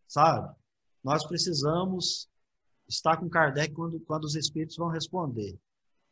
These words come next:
né? Deus olha a intenção. Então, eu, eu, eu, não que eu esteja destoando, me faltam elementos. Do ponto de vista jurídico, me faltam elementos.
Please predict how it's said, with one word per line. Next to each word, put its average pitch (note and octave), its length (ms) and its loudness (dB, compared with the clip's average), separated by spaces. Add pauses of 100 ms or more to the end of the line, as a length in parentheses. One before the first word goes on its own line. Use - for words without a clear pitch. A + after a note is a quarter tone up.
(320)
né? C3+ 280 -8 (360)
Deus E3+ 580 4
olha F#3+ 360 6
a F3 80 4
intenção. F3 1000 2 (1000)
Então, E3 260 4
eu, G#3 160 0
eu, F3 240 2
eu, - 760 -6
não F3 300 2
que A#3 80 0
eu A3+ 160 -2 (120)
esteja F#3 320 0
destoando, D#3 520 2
me D#3 100 0
faltam G#3 320 2
elementos. G3+ 360 0
Do D3+ 100 0
ponto B3 240 6
de F#3+ 140 0
vista E3+ 280 2
jurídico, C3+ 680 0 (840)
me D3+ 120 0
faltam E3+ 360 4
elementos. G3+ 640 0